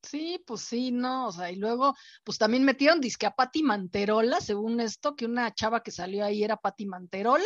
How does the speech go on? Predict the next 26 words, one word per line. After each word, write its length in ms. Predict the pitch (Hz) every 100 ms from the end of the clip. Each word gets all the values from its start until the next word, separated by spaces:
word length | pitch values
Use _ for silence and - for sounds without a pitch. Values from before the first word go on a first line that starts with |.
| 508
pues 140 | 214 202
nada 100 | 233
más 160 | 247
la 80 | 190
sacaron 420 | 196 196 226 214
en 60 | 196
una 280 | 220 226 196
escena 420 | - 247 294 370
que 100 | 196
dizque 300 | 175 - 196
medio 260 | 202 202
andaba 340 | 196 214 247 247
con 220 | 196 190
ella 200 | 247 370
y 20 |
pues 260 | - 170 -
no 180 | 190 180
sé, 260 | - 165
¿no? 240 | 170 254 - _ - -
Ya 160 | - 185
quién 260 | 196 196 185
sabe. 260 | 185 165 -
Y 100 | -
pues 180 | 196 233
mira, 240 | 285 330 311
también, 340 | 311 330 403